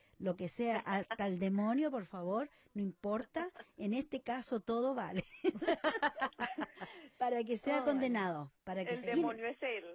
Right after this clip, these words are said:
Speaker 2: El
Speaker 1: Ese
Speaker 2: demonio es
Speaker 1: claro,
Speaker 2: él.
Speaker 1: claro.
Speaker 2: Le vamos, no le vamos a prender velita a él, olvídalo.
Speaker 1: <laughs> Bueno.
Speaker 2: Uy, uy, cortito, contarles otra cosa que a lo mejor yo sé que algunos,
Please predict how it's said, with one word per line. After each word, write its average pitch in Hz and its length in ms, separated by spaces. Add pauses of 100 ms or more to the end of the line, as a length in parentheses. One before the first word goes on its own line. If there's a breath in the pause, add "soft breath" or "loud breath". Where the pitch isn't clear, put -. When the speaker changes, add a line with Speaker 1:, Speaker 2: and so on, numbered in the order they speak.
(200)
Speaker 2:
El 214 100
Speaker 1:
Ese 466 180
Speaker 2:
demonio 320 400
es 269 120
Speaker 1:
claro, 233 140 (120)
Speaker 2:
él. 180 100
Speaker 1:
claro. 151 280 (240 loud breath)
Speaker 2:
Le 247 100
vamos, 285 400
no 269 100
le 269 100
vamos 240 200
a 226 40
prender 208 280
velita 247 380
a 311 60
él, 190 240
olvídalo. 220 640
Speaker 1:
<laughs> 247 1160 (420 loud breath)
Bueno. 196 260
Speaker 2:
Uy, 240 180 (260)
uy, 240 200
cortito, 294 680
contarles 247 440
otra 247 220
cosa 269 260
que 233 220
a 208 60
lo 214 100
mejor 214 220
yo 240 120
sé 226 220
que 233 520
algunos, 220 440